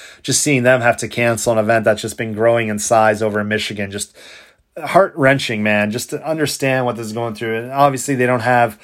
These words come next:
they're not a, as big scale, but each event means more than the world to a lot of us T Os and stuff. Just to see that to happen to them just is like, Jesus, this is gonna start really affecting a lot of us. Um, but obviously I'm still at Dreamland, still dealing with everything.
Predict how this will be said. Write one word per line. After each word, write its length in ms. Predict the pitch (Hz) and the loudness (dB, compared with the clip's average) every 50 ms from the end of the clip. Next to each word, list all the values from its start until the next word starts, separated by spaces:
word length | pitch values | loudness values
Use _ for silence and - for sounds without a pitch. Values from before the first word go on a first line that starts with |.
| - - - _ - | -20 -20 -20 _ -4
they're 120 | 131 131 | 0 2
not 200 | 131 135 131 127 | 4 4 4 4
a, 100 | 139 135 | 2 0
as 400 | 151 131 127 139 147 135 117 107 | 0 0 0 0 0 0 -2 -2
big 220 | 98 120 123 123 120 | 0 0 0 0 0
scale, 440 | - - - 123 117 120 127 147 143 | -2 -4 0 2 4 6 6 6 4
but 220 | 131 117 113 120 147 156 | 4 0 -2 -2 -6 -8
each 260 | 170 156 156 143 - - | -2 0 0 2 2 2
event 260 | 120 123 127 127 127 | 2 4 2 2 0
means 300 | 123 117 117 110 101 104 | -4 -4 -4 -6 -4 -2
more 240 | 117 117 117 117 113 | 0 2 2 2 2
than 160 | 113 113 107 | 0 -2 -2
the 60 | 107 | 0
world 280 | 104 110 110 107 110 107 | 2 2 4 2 2 0
to 140 | - - 117 | -2 -2 0
a 20 | 107 | 2
lot 180 | 107 107 107 | 4 4 4
of 60 | 107 110 | 2 0
us 100 | 107 - | -2 -4
T 220 | - - 117 107 | -6 -4 -2 -2
Os 160 | 104 110 110 | -2 -2 -2
and 100 | 123 123 | -4 -6
stuff. 480 | - - 147 151 151 143 - - - - - | -2 2 2 2 2 0 -4 -14 -20 -18 -12
Just 180 | - 135 - | -10 -8 -6
to 80 | - 139 | -6 -4
see 160 | - - 143 | -2 0 2
that 160 | 131 123 120 | 4 2 2
to 80 | - 117 | 0 0
happen 260 | 107 110 117 110 113 | -2 0 0 0 0
to 60 | 110 | 0
them 300 | 104 110 110 110 104 101 | 2 2 2 2 0 -2
just 200 | 98 98 - - | -6 -8 -10 -12
is 80 | 113 104 | -8 -4
like, 220 | 110 107 110 107 | -4 -4 -4 -6
Jesus, 440 | 107 - - 110 107 101 95 95 95 | -12 -10 -8 -6 -6 -6 -6 -8 -8
this 100 | 101 113 | -8 -6
is 180 | 117 107 101 95 | -6 -8 -8 -6
gonna 240 | 104 113 101 95 - | -6 -6 -6 -6 -8
start 340 | - - - 120 110 101 | -4 0 2 2 2 2
really 460 | 107 113 117 110 107 104 98 98 107 120 123 | 0 0 0 0 0 -2 -4 -8 -12 -14 -10
affecting 500 | 131 131 120 - - 120 110 104 120 113 | -8 -8 -6 -2 -2 -2 -2 -2 -4 -6
a 80 | 107 101 | -2 0
lot 220 | 107 107 110 110 | 2 4 4 4
of 100 | 110 101 | 2 0
us. 320 | 101 92 - - - - - | -2 -4 -4 -6 -8 -10 -8
Um, 380 | - 113 110 107 104 98 98 - - - - _ | -4 0 0 2 2 0 -4 -8 -18 -20 -20 _
but 120 | - 143 135 | 2 4 4
obviously 260 | 127 127 123 - 135 | 4 4 2 -2 -8
I'm 80 | 123 - | -8 -2
still 180 | - 127 127 | 2 2 2
at 60 | 123 | 4
Dreamland, 440 | 110 117 123 123 120 123 120 120 113 | 4 2 2 2 2 2 0 0 0
still 220 | - - 120 117 110 | -2 -4 -4 -4 -4
dealing 400 | 104 110 113 113 127 127 127 127 | -6 -6 -4 -2 0 0 0 2
with 80 | 123 | 2
everything. 500 | 123 123 123 120 - - 127 123 123 120 | 2 2 2 0 -2 -4 -2 -2 -4 -4